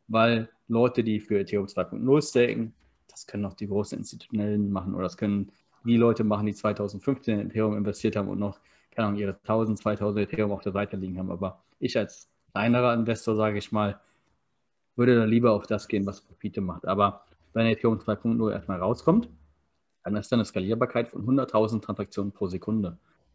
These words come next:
Und das ist schon eine Hausnummer. Wenn das wirklich geschehen kann, dann sind wir doch wieder auf einem Level, wo man Smart Contracts und DeFi in dem ganzen Bereich auf Ethereum laufen lassen kann.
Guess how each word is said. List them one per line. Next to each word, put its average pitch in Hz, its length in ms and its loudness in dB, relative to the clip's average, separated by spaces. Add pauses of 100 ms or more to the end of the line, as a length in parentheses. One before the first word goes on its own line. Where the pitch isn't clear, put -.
(140)
Und 95 180 -6
das - 160 -2
ist - 160 -6
schon 107 380 2
eine 98 240 -2
Hausnummer. 95 380 -4
Wenn 95 100 0
das - 180 -6
wirklich - 260 -4
geschehen 120 360 -2
kann, 117 240 2
dann 104 340 0 (540)
sind 117 120 4
wir 117 80 4
doch 110 140 4
wieder 110 140 6
auf - 100 -10
einem 104 100 2
Level, 104 260 0
wo 101 80 0
man 101 160 0
Smart 98 280 -4
Contracts 117 460 -2
und 98 180 -4
DeFi 107 260 0
in 104 80 0
dem 98 120 0
ganzen 104 300 -2
Bereich 95 280 0
auf - 160 -8
Ethereum 95 240 -4
laufen 113 260 0
lassen 110 220 -2
kann. 104 220 0